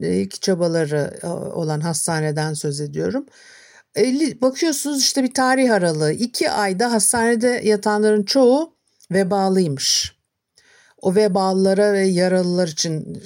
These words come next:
kullanılan ilaç, e, sargı, astar, e, gibi şeyler var.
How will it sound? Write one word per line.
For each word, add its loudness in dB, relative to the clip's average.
kullanılan -2
ilaç, -4
e, -8
sargı, -2
astar, -2
e, -8
gibi -8
şeyler -2
var. -6